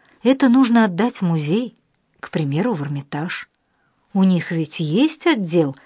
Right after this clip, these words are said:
ювелирного искусства». «Не жалко», прищурился капитан. «Что вы имеете в виду?»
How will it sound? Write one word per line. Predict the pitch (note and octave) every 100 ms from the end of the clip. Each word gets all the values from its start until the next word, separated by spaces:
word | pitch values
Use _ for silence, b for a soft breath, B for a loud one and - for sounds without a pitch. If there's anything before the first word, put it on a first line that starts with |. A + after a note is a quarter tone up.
| b
ювелирного | F3 E3 A3 B3 F#3 D3 D#3 F#3
искусства». | G#3+ - F#3+ - - C#3+ - _ _ _ _ _ _ _ _ _ _
«Не | E3+ F3 D#3+
жалко», | D3+ D#3 G3 G3 - D3+ - _ _
прищурился | - G3 - G#3 D#3+ D3 F#3
капитан. | G3 B3 A#3 D#3+ D#3 C#3+ _ _ _ _ _ _
«Что | - - F4
вы | D4 A#3
имеете | A3+ G3 - F#3
в | C#3+
виду?» | F#3 - C#3